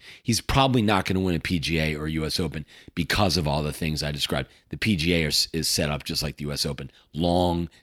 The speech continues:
narrow, high rough, you know, big ballparks, big golf courses. I think those days are over for him. But if he wins four more,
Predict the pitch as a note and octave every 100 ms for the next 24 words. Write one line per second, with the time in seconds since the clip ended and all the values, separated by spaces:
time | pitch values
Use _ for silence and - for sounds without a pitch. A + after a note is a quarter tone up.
0 | - D#2+ E2 D#2+ D#2 D#2 D#2 - - F#2
1 | E2+ E2 D#2+ D#2 - - _ _ _ _
2 | _ _ _ F#2+ D#2+ D#2 - E2+ G2+ F#2
3 | D#2 D2+ D#2 - E2 D2 D2 C#2+ F#2+ E2+
4 | D2+ D2 - F2+ D#2 D#2+ - - - G2+
5 | G#2+ F2 E2+ D2 D#2 C#2+ C#2+ C#2 C2+ C2+
6 | - - C#2 C#2+ C3 - - - - A#2+
7 | C3 G#2+ C#3 D3+ D3+ C#3+ - - - _
8 | _ - D#3 D#3+ C#3 C#3+ D3 C3